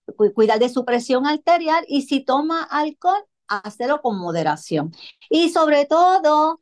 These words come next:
manejar el estrés. De eso estuvimos hablando, ¿verdad? En la sesión anterior. Bien importante. Eh,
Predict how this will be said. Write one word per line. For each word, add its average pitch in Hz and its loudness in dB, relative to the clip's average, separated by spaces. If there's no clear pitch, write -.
manejar 185 -4
el 185 -4
estrés. 175 -8
De 185 -4
eso 190 -2
estuvimos 254 2
hablando, 311 0
¿verdad? 226 2
En 226 -10
la 196 -6
sesión 165 -8
anterior. 165 -6
Bien 269 2
importante. 190 -2
Eh, 226 0